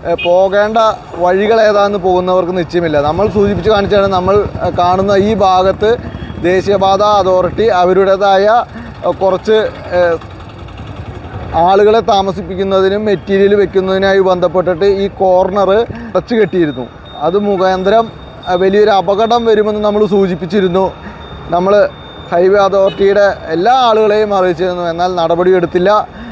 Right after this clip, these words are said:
ആ, കഴിഞ്ഞ ദിവസത്തിൽ തന്നെ, ആ, നമ്മൾ വാർത്ത ചെയ്ത് രണ്ട് ദിവസം കഴിഞ്ഞപ്പോൾ തന്നെ വലിയൊരു അപകടമുണ്ടാവുകയും തുടർന്ന് നമ്മൾ വാർത്ത ചെയ്ത് സൂചിപ്പിച്ച് എന്നുള്ളത് നമ്മൾ തുറന്ന് കാണിക്കുകയും,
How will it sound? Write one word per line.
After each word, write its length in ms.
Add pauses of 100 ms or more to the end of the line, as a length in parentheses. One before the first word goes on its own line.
(120)
ആ, 200 (120)
കഴിഞ്ഞ 320
ദിവസത്തിൽ 640
തന്നെ, 160
ആ, 180
നമ്മൾ 200
വാർത്ത 280
ചെയ്ത് 260
രണ്ട് 160
ദിവസം 300
കഴിഞ്ഞപ്പോൾ 420
തന്നെ 120
വലിയൊരു 380
അപകടമുണ്ടാവുകയും 1040
തുടർന്ന് 460 (440)
നമ്മൾ 500
വാർത്ത 560
ചെയ്ത് 500
സൂചിപ്പിച്ച് 600 (320)
എന്നുള്ളത് 440
നമ്മൾ 260
തുറന്ന് 240
കാണിക്കുകയും, 580